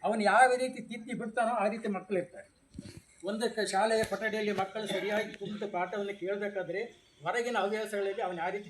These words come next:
ಕಲ್ತಿರ್ತಾನೋ ಆ ರೀತಿ ಕೂತ್ಕೊಳ್ಬೇಕು. ಅದಕ್ಕೆ ನನಗೆ ಸಾವಿರದ ಒಂಬೈನೂರ ತೊಂಬತ್ತೇಳು ಇಸ್ವಿಯಲ್ಲಿ ನನಗೂ ಕೂಡ ಚಿತ್ರದುರ್ಗ ಜಿಲ್ಲಾ ಪ್ರಶಸ್ತಿ ಸಿಕ್ಕಿದೆ, ಅವಾರ್ಡ್ ಸಿಕ್ಕಿದೆ ನನಗೆ ಅವತ್ತು ಸಾವಿರದ ಒಂಬೈನೂರ ತೊಂಬತ್ತೇಳು ಇಸ್ವಿ ಅವಾರ್ಡ್. ಆದರೆ ಅವಾರ್ಡ್ ನನಗೆ ಗೊತ್ತಿಲ್ಲ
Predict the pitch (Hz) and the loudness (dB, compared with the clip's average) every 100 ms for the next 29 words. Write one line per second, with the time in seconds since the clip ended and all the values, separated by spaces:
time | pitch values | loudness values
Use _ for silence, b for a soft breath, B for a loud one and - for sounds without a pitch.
0 | - 208 208 202 196 175 170 165 170 156 | -4 -2 -2 -4 -4 -4 -6 -10 -10 -10
1 | - - - - - - - - - - | -12 -12 -20 -20 -20 -20 -20 -20 -20 -20
2 | - 254 233 233 208 196 185 185 202 185 | -14 -8 -4 -2 -2 -2 0 0 0 -4
3 | 208 202 196 175 175 196 196 180 175 175 | -4 -4 -4 -6 -4 -4 -2 -6 -6 -6
4 | 170 185 165 185 196 175 190 190 180 196 | -4 -4 -4 -4 -4 -4 -6 -6 -8 -6
5 | 185 180 170 170 165 156 185 240 - 160 | -6 -6 -6 -8 -10 -12 -12 -10 -10 -12
6 | - - _ - - 156 196 202 190 139 | -18 -20 _ -20 -20 -6 -6 -6 -10 -10
7 | - - 147 - _ - 151 143 165 170 | -20 -20 -20 -20 _ -18 -10 -6 -4 -6
8 | - - 147 175 160 180 180 175 165 185 | -10 -14 -8 -6 -4 -4 -4 -4 -6 -6
9 | 190 180 165 156 - - - - - - | -4 -6 -6 -8 -10 -10 -12 -12 -10 -4
10 | - - - 185 196 180 - - - - | -4 -2 0 2 4 4 2 -2 -2 -2
11 | - - - - 233 233 175 208 254 226 | -4 -4 -4 2 2 4 2 4 4 4
12 | 226 202 196 - 220 | -2 0 -2 -2 -2